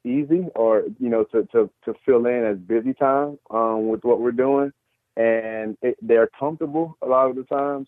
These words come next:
So a lot of times we fill in very important time with, you know, what can wait versus, you know, putting the top priorities, you know, in order.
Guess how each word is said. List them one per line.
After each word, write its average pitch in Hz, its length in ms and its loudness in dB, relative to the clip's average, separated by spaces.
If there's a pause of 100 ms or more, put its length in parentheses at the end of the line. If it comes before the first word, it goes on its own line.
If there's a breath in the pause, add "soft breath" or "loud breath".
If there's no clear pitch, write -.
So 120 320 0 (340)
a 117 60 -8
lot 139 120 6
of 143 80 -6
times 131 180 -4
we 131 260 -8
fill 139 120 -4
in 131 180 -10
very 135 260 -2
important 120 480 -8
time 113 340 -6
with, 110 180 -2 (140)
you 123 120 -6
know, 101 300 -4 (160)
what 120 220 0
can 107 160 -6
wait 120 220 2 (460)
versus, 113 600 0
you 117 100 -6
know, 104 340 0 (120)
putting 117 280 -2
the 107 120 -2
top - 280 -2
priorities, 104 480 0 (320)
you 110 160 -10
know, 92 200 -8
in 107 180 -6
order. 107 380 0